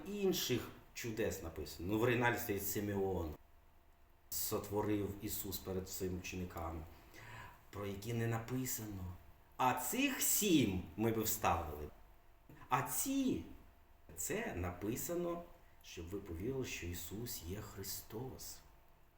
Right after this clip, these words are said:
Син Божий. Ось так,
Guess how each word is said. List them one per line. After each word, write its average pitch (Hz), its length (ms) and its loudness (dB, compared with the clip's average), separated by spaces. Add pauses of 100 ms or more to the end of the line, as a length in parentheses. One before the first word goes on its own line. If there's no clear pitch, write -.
(880)
Син 98 260 -8 (120)
Божий. 95 400 0 (840)
Ось 156 180 -2
так, - 400 -6